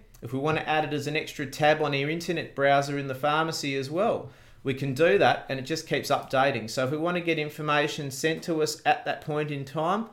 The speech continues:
you can do that as well. There is another way called R S S feeds, which I won't go into because it's a little bit harder to configure. Twitter is really easy, really easy sign-up process. All you do go through is put your email address in.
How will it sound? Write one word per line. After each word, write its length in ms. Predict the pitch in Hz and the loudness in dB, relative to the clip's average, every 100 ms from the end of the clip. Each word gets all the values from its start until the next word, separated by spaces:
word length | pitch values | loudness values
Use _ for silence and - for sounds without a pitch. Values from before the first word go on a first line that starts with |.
| - _ | -18 _
you 120 | 123 | -6
can 160 | 127 123 | -4 -2
do 180 | 131 131 | 0 2
that 220 | 123 117 | 4 2
as 180 | 113 127 | 0 0
well. 400 | 127 117 - - - - - | 2 2 0 -10 -20 -20 -2
There 140 | 185 | 2
is 120 | 262 | 4
another 280 | 262 233 226 | 6 8 8
way 300 | 196 165 160 | 10 10 10
called 320 | 156 170 151 113 | 6 2 4 8
R 320 | 143 151 147 | 10 10 8
S 200 | 131 - | 4 2
S 220 | 135 - | 2 2
feeds, 460 | - 135 113 107 - | 0 2 2 0 -6
which 160 | 143 | 0
I 40 | 156 | 2
won't 320 | 180 214 226 | 4 2 4
go 220 | 196 131 | 8 10
into 340 | 127 131 151 | 8 2 -2
because 280 | 143 147 139 | -2 -2 -4
it's 160 | 151 165 | -4 0
a 40 | |
little 220 | 160 196 | 2 2
bit 160 | 196 147 | 2 2
harder 340 | 143 143 143 | 6 8 6
to 120 | 131 127 | 2 -4
configure. 520 | 120 120 131 127 - | -6 -4 -4 -4 -6
Twitter 380 | - 190 202 160 | 0 2 4 2
is 160 | 127 | 0
really 420 | 135 160 170 151 | 0 2 4 6
easy, 380 | 135 165 214 254 - - - | 4 2 0 -4 -10 -20 -2
really 420 | 151 190 190 170 | 4 6 6 6
easy 260 | 165 143 139 | 4 2 0
sign-up 540 | - 156 170 175 - | 2 4 4 2 0
process. 680 | - 175 180 - 196 190 - | 4 4 6 2 0 0 -4
All 180 | - 160 | -2 2
you 120 | 160 | 2
do 240 | 131 156 156 | 2 2 2
go 260 | 156 151 | 6 6
through 260 | 151 - 151 | 4 0 0
is 80 | 139 | 0
put 220 | - 160 | -4 -4
your 200 | 139 127 | -2 2
email 460 | 151 160 151 151 143 | 4 4 6 6 4
address 420 | 135 151 139 - | 2 0 0 0
in. 280 | 156 156 | 0 -2